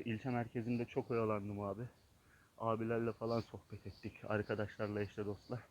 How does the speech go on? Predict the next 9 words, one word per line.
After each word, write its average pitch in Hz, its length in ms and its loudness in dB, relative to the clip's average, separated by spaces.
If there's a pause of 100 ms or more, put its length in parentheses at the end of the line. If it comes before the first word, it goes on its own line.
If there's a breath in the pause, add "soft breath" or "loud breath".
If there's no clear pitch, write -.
(480 loud breath)
Şimdi 123 300 -2
bizimkiler 139 460 -4 (920 loud breath)
buradan 127 320 4 (160)
İstanbul, 123 520 2
Ayasofya, 123 560 2
Sultanahmet, 117 680 2
oradan 120 340 2 (140)
Edirne, 117 360 0
Tekirdağ, 110 540 -4